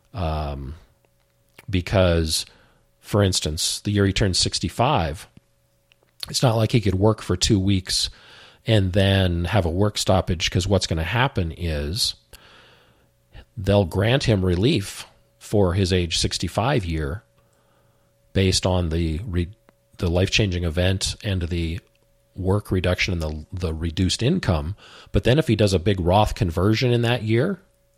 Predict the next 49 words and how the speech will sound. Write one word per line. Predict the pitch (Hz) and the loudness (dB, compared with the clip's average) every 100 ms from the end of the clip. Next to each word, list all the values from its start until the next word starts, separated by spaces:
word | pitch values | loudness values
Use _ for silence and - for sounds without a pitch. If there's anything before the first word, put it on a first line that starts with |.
| _ _ _ _ _ _ _ _ _ _ _ - | _ _ _ _ _ _ _ _ _ _ _ 0
they're | 107 | 4
gonna | 104 95 | 4 4
look | 92 113 | 4 4
at | 107 98 | 4 2
it | |
and | 92 | 2
say, | 107 | 0
"Well, | 92 90 | 2 2
no, | 82 127 92 | 0 0 0
your | 82 98 | 0 2
income | 151 - 82 | 2 0 0
wasn't | 80 76 65 | 0 -2 -4
lower, | 71 90 302 - _ - | -2 0 -2 -8 _ -18
<laughs> | - - - | -16 -18 -10
so | - 98 | 0 2
we're | 98 | 4
not | 107 104 | 2 2
gonna | 98 | -2
grant | 87 104 104 | 0 0 0
you | 104 | 0
the | 101 | 2
relief," | 101 123 190 - | 2 2 0 0
and | |
they're | 90 90 | 0 0
gonna | 92 | 0
apply | 90 - 92 90 | 0 0 0 0
irma | 95 101 82 | -2 -2 -2
back | 82 87 | -4 -4
on | 78 82 | -4 -6
top | - 92 104 | -6 -6 -6
of | 90 | -8
you. | 78 | -6
So | - 92 | -2 0
it's, | 87 - - - - - - | -2 -8 -12 -20 -20 -20 -8
it's, | 110 101 - - | -4 -2 -2 -4
it's | 104 - | -4 0
not | 110 113 113 - | 2 2 2 0
something | 113 104 | 0 2
you | 95 92 | 0 0
could | 90 | -2
do | 87 104 95 87 92 | 2 4 4 0 -2
on | 98 78 | -2 0
a | |
rolling | 76 90 127 123 87 85 | 2 6 6 6 2 0
basis | 85 82 - 82 92 | 0 2 0 0 0
and | 82 78 | -2 0
get | 92 | 2
out | 92 90 | 4 2
of | 80 | -2